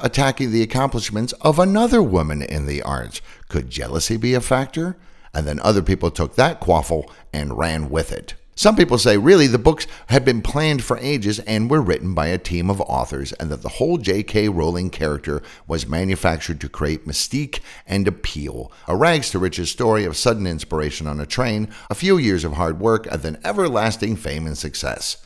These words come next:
These folks point out the whole Nancy Drew thing that started back in nineteen fifty-nine,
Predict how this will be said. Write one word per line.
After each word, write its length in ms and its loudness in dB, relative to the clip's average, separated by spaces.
These 180 0
folks 300 0
point 260 2
out 160 2
the 80 2
whole 180 2
Nancy 440 2
Drew 280 6
thing 300 2
that 80 -4
started 320 -2
back 220 -2
in 80 -2
nineteen 320 -2
fifty-nine, 720 -2